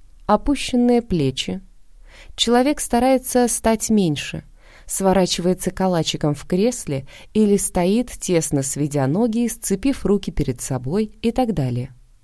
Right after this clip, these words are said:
Человек отстраняется от другого, держит дистанцию. Человек ничего не говорит в свою защиту. Человек отдаляется от других, слезы.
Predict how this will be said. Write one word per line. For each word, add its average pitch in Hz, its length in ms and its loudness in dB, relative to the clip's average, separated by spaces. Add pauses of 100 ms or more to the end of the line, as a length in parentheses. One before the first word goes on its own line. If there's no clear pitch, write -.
(440)
Человек 262 460 4
отстраняется 226 800 4
от 190 100 2
другого, 147 520 0
держит 147 460 -2
дистанцию. 165 840 -4 (760)
Человек 220 680 2
ничего 196 560 0
не 233 140 4
говорит 160 460 0
в - 60 -12
свою 160 360 -2
защиту. - 720 -4 (680)
Человек 247 540 2
отдаляется 226 720 2
от 131 100 -4
других, 131 580 -2 (300)
слезы. 202 680 -2